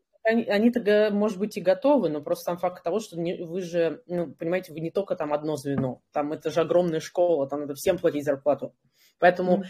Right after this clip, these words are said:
Speaker 1: с ученика-то они могут взять две, но не факт, что вы, вы получите с них полторы, да, условно говоря,
Speaker 2: Мгм.
Speaker 1: потому что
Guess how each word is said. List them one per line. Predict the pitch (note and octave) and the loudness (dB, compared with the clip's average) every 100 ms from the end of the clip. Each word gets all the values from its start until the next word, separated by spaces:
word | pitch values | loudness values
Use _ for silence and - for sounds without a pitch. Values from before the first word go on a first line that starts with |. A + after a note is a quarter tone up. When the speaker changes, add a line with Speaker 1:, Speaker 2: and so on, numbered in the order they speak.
| F3+ | -8
Speaker 1:
с | - _ | -12 _
ученика-то | A#3+ A#3 B3 A#3+ | 4 8 8 6
они | A3 | 6
могут | A3+ C#4 A3+ | 8 8 6
взять | C#3 D#3+ D3 | 4 2 2
две, | E3 D#3 C#3 - _ _ | 0 2 0 -4 _ _
но | F3 | 0
не | F#3+ G3+ | 2 4
факт, | A3+ A3+ | 4 4
что | - G3 | 2 0
вы, | F#3 E3+ | 0 0
вы | G3 | 0
получите | F#3+ F3 F3 - | 2 2 0 -6
с | - | -6
них | E3 - | -6 -4
полторы, | D#3+ E3+ E3 B2+ A#2+ _ _ | -2 0 0 -2 -8 _ _
да, | - D#3+ | 0 2
условно | F3+ - D#3+ D3 | 2 0 -4 -2
говоря, | C#3+ D3 C#3+ F3+ | 0 2 2 -2
Speaker 2:
Мгм. | F3 | -6
Speaker 1:
потому | E3 F3 | -6 -6
что | F3 - D#3 D3+ - | -6 -4 -2 -2 -6